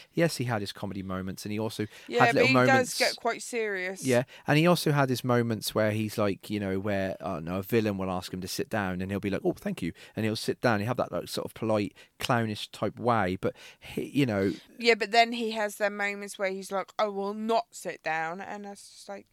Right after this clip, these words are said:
Speaker 1: Yeah, and he has
Speaker 2: you
Speaker 1: that
Speaker 2: know,
Speaker 1: sort of, he does have a,
Speaker 2: stubborn.
Speaker 1: yeah, he has that sort of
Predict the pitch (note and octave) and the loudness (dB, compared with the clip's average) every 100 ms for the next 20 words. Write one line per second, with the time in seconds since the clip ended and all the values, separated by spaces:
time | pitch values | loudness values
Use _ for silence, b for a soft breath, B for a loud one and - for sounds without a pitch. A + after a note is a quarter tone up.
0 | _ - A2 F#2+ F2 A#2+ D#3+ E3+ - - | _ -4 0 0 0 -2 -2 0 -2 -2
1 | - - - - D#3+ A3+ A3+ G#3+ F3 F3+ | 0 -2 -4 -8 -4 2 4 4 0 -6
2 | - C3+ A2 B2+ C3+ F#3 D3+ - - F2 | -4 2 2 2 -2 -2 -2 -4 -2 -4